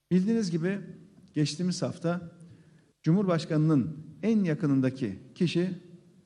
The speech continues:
görevinden istifa etti. Bu basit bir istifa değil arkadaşlar. Bu aslında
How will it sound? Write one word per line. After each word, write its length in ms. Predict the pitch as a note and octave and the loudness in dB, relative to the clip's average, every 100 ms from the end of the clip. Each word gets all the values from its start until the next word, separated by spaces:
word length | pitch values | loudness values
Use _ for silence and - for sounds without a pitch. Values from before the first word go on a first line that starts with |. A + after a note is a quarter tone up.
| - | -2
görevinden 380 | D3 B2+ C3 C3+ | 0 2 0 0
istifa 380 | - A#2 G2+ | -2 -8 -8
etti. 220 | F#2+ - - - _ _ _ _ _ _ _ _ _ _ - | -8 -14 -20 -20 _ _ _ _ _ _ _ _ _ _ -2
Bu 280 | A3+ A#3 - D#3+ | 0 0 -2 0
basit 320 | F3+ A3 - | 0 0 -2
bir 60 | |
istifa 420 | F3 - - F3+ D3 | -2 -2 -4 -4 0
değil 240 | C#3 A2+ | 0 0
arkadaşlar. 720 | G#2+ F#2+ F#2 - - - - _ _ _ _ _ _ - | -4 -8 -10 -12 -16 -18 -20 _ _ _ _ _ _ -4
Bu 100 | - | -2
aslında 640 | C#3 C3 B2 E3 F#3+ F3+ | -2 0 0 0 -2 -8